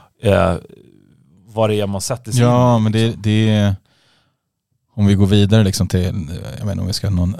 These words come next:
Speaker 2: något annat ämne, men, liksom, lyhördheten, eller vad man ska säga, för supportrar har ju varit ganska svag. Ty-,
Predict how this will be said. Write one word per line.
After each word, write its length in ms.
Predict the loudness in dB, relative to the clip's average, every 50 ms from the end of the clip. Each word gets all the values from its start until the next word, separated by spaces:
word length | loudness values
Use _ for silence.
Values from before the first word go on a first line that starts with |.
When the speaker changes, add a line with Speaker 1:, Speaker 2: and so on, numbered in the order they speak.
| -4
Speaker 2:
något 180 | -2 -2 0 0
annat 200 | 2 0 2 2
ämne, 220 | 2 2 2 4 4
men, 120 | 4 2
liksom, 300 | 2 2 2 0 0 -2 -4 _ _ _ _ _ _ _ _ _ _ _ _ _ _ _ _ -20 -18 -18 -18 -18 -20 -20 _ _ _ _ -2
lyhördheten, 880 | 0 2 4 4 4 4 4 4 2 2 2 2 2 2 2 0 0 0
eller 40 | 0
vad 60 | 0
man 60 | -2 -4
ska 120 | -6 -6
säga, 300 | -4 -4 -4 -4 -4 -6
för 140 | -6 -6 -4
supportrar 520 | -4 -4 -2 0 0 0 0 0 0 0
har 80 | 0 0
ju 60 | 0
varit 140 | 0 -2 -2
ganska 280 | -4 -4 -4 -2 -4
svag. 380 | -4 -2 -2 -4 -4 -6 -8 -8 -8 -10 -10 -16 _ _ _ _ _ _ -14
Ty-, 60 | -14